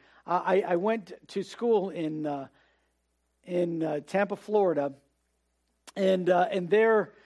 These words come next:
at the school, I, I had some friends, and, and they really liked rap. I've never been into rap. Like, I just, I grew, I never, I mean, Tejano was okay. I was like, "Yeah, all right, country." And,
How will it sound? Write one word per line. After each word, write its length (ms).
at 180
the 80
school, 420
I, 180
I 100
had 180
some 140
friends, 460
and, 260
and 260
they 140
really 360
liked 360
rap. 400
I've 180
never 360
been 200
into 160
rap. 260
Like, 160
I 100
just, 340
I 120
grew, 180
I 100
never, 800
I 100
mean, 340
Tejano 420
was 140
okay. 400
I 60
was 80
like, 100
"Yeah, 240
all 80
right, 280
country." 520
And, 80